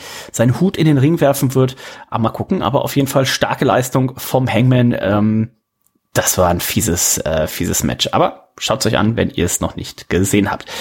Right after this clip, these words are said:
Sechstes Match, T N T Title Match, Wardlow gegen, äh, Samoa, äh, Joe. Und, äh, Samoa Joe, das Ende war ein bisschen,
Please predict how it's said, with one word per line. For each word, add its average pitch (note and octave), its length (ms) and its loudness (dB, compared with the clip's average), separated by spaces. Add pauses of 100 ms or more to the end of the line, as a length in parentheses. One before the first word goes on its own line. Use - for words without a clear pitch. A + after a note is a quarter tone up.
(260)
Sechstes - 320 -2
Match, - 280 0
T B3 140 0
N A3+ 120 0
T C4 400 2
Title A3 480 0
Match, A#2+ 480 0
Wardlow C3 800 2
gegen, D3+ 580 0
äh, G#2+ 120 -4
Samoa, C3 800 2
äh, G2+ 260 -2
Joe. B2+ 440 2 (340)
Und, A2 420 0
äh, G2+ 60 -4
Samoa B2 320 2
Joe, C3+ 160 -2
das C3 120 -2
Ende C#3+ 200 2
war C3+ 80 4
ein A#2+ 100 0
bisschen, B2+ 600 2